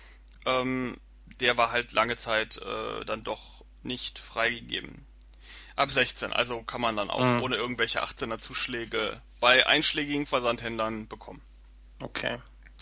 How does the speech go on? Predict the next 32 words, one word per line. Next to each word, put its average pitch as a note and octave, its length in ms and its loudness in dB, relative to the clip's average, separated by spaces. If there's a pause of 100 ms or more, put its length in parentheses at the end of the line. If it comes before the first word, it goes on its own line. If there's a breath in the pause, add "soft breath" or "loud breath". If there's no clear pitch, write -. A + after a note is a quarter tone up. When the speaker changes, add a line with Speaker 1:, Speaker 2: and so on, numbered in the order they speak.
(440 soft breath)
Speaker 1:
Ja. C3 120 2 (1040 soft breath)
Speaker 2:
Jo, A#2 340 12
also A2 260 8
ich C#3 120 0
kenn C3 200 6
tatsächlich B2+ 420 8
nur C3 500 10 (120)
das - 260 -2
Remake. B2 480 8 (220)
Äh, A2 160 8
das G#2 140 8
hatte A#2 120 10
ich A2+ 80 2
dir A2 140 0
damals A2+ 280 10
ja A2 100 10
gesagt. G#2 380 8
Wir A2+ 100 4
haben A2 60 6
uns A2 140 4
ja G#2+ 420 10
quasi, A2+ 300 10
ich A2 140 6
hab C3 120 10
mich A#2+ 120 0
da B2 100 12
ja A2+ 120 12
auch C#3+ 180 12
eingetragen A#2 580 6
und A2+ 140 -6
dir B2 220 8
überlassen. A2+ 600 6